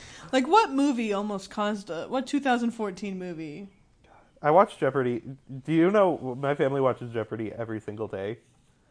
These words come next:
Speaker 1: Yeah.
Speaker 2: Yeah. So, it's my dream to go on. I just wanna meet Alex Trebek. He's my hero. <laughs> I love him so much.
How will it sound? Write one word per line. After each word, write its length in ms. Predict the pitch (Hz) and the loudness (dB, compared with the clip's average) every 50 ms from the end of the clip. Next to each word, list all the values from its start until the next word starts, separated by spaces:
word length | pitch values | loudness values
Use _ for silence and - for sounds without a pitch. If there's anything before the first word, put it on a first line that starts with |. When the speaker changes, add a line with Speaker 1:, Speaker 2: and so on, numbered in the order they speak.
| - | -12
Speaker 1:
Yeah. 300 | 214 214 180 123 110 208 - _ _ _ - | -10 -8 -6 -6 -8 -10 -12 _ _ _ -4
Speaker 2:
Yeah. 240 | 123 113 98 87 101 - _ _ _ _ _ _ _ - | -2 -2 0 -2 -4 -10 _ _ _ _ _ _ _ 0
So, 380 | 139 131 123 117 113 107 - - - _ _ _ - - - - - - - _ _ _ _ _ _ _ _ _ _ _ - | 2 4 4 4 2 0 -2 -6 -16 _ _ _ -20 -20 -20 -20 -20 -20 -20 _ _ _ _ _ _ _ _ _ _ _ -12
it's 120 | 143 139 | -6 0
my 120 | 180 202 190 | 2 2 2
dream 580 | 180 143 135 127 117 117 117 117 120 113 104 - - | 2 2 0 0 0 -2 -4 -4 -6 -10 -10 -8 -8
to 80 | 135 | -6
go 220 | 113 120 110 107 104 | -4 -2 0 0 0
on. 340 | 101 101 101 101 104 107 - | 0 0 -2 -4 -6 -8 -6
I 140 | - 139 147 | -4 -4 -4
just 180 | 160 175 - | -4 -6 -4
wanna 180 | - 190 185 160 | -4 -2 -2 -2
meet 180 | 151 135 117 113 | -4 -4 -2 0
Alex 260 | 110 104 104 101 - | 0 0 -2 -2 -6
Trebek. 380 | - 113 104 110 101 101 101 - - - | -10 -10 -6 -4 -4 -4 -6 -8 -12 -12
He's 220 | 143 143 135 - | -12 -12 -10 -8
my 100 | 147 147 | -8 -8
hero. 540 | 143 147 180 - 117 101 101 95 110 135 151 - _ _ _ _ | -4 -2 0 0 0 -2 -4 -6 -6 -6 -8 -10 _ _ _ _
<laughs> 220 | _ _ _ _ - | _ _ _ _ -4
I 100 | 139 139 | 0 2
love 240 | 139 139 143 147 | 4 4 4 2
him 140 | 165 160 160 | 0 -2 -4
so 320 | 147 - - 139 117 113 110 | -4 -4 0 0 0 0 0
much. 400 | 110 104 95 95 85 101 151 | -2 -4 -4 -4 -6 -8 -10